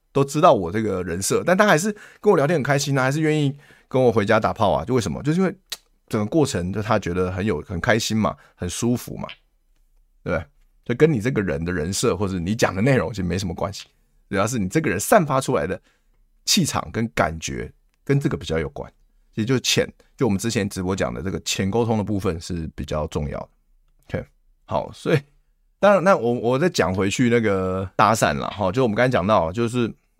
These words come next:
呃，情境搭讪，对不对？其实说，你可以去，为什么情境搭讪它比接搭来的好，好很多，有效率很多？是因为那个情境下，你的，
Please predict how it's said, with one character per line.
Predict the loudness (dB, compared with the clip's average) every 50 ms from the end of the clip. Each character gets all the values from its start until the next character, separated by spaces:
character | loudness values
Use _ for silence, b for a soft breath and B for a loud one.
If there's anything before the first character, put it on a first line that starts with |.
| _ _ -2
呃， | 2 2 4 4 2 0 -2 -4 b b b b b b _ _ _ _ _ _ _ _ _ _ _ _ _ _ _ -4
情 | 0 2 2 2
境 | 4 2 4 4
搭 | 4 4 4 4
讪， | 0 -2 -4 -6 -8 -14 _ _ _ _ _ _ _
对 | -6 -4
不 | -2
对？ | -2 -2 -4 -8 _ _ _ _ _ _ _ _ _ _ _ _ _ _ -2
其 | 2
实 | 4 4 4
说， | 4 4 4 4 4 2 0
你 | -10 -4
可 | 0 0 0
以 | 2
去， | 2 2 0 0 0 -4 _ -10 0
为 | 4 6 6 6
什 | 6 4
么 | 0 0 0
情 | -2 -2 -2
境 | 0 2
搭 | 4 4 4
讪 | 4 2 0
它 | 0 -2 -4
比 | -6 -6
接 | -8 -6 -4 -4 -2 0
搭 | 0 2 2 2 2
来 | 0 0 -2
的 | -4 -6
好， | -8 -8 -6 -4 -4 -4 -4 -8 _ _ _ -18 -18 -18 _ _ _ _
好 | 0 2 2
很 | 2 2 -2
多， | -2 -2 -2 -2
有 | -2 -2
效 | 2 4 4 4
率 | 4 2
很 | 0 -2
多？ | -2 -2 -2
是 | -2 0
因 | 0 2
为 | 0 0 -2 b b b b b b b b b b
那 | 2 2 4
个 | 4 2
情 | 0 0 0 0 -2 -2
境 | 0 0 0 0
下， | 2 4 2 2 2 -2 _ _ -20 -20 -20 _ _ _ _ _ _ _ _ _ _ _ _ _ _ _
你 | -6 -4 -4
的， | -2 -2 0 0 0 0 -2 -4